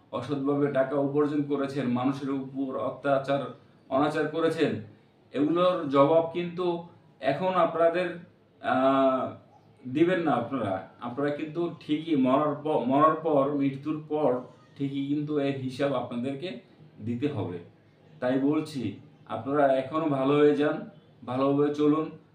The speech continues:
মানুষকে সহযোগিতা করুন, মানুষকে হেল্প করুন, মানুষের পাশে এসে দাঁড়ান আপনারা। একজন পুলিশ যদি বলে আমাকে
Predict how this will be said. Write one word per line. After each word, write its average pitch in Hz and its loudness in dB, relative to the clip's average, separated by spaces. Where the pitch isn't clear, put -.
মানুষকে 139 -2
সহযোগিতা 151 -2
করুন, 104 -6
মানুষকে 143 -4
হেল্প 147 0
করুন, 180 -2
মানুষের 147 -2
পাশে 143 2
এসে 170 0
দাঁড়ান 110 2
আপনারা। 95 -6
একজন 151 -2
পুলিশ 180 0
যদি 165 2
বলে 156 4
আমাকে 160 2